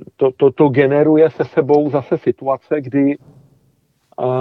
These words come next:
si jdete teda lehnout třeba v jedenáct, půl dvanáctý a jakože se bude spinkat.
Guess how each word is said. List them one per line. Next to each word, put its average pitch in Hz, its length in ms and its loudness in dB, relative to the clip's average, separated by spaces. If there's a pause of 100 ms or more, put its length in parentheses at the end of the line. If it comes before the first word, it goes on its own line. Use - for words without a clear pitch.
(1300)
si - 120 -4
jdete 113 240 -2
teda 101 280 -4
lehnout 110 480 -6
třeba 107 420 -6
v 104 80 -8
jedenáct, 110 500 -6
půl - 180 -10
dvanáctý 120 720 -8
a 110 120 -4
jakože 98 360 -12
se 98 160 -12
bude 95 240 -10
spinkat. 127 640 -6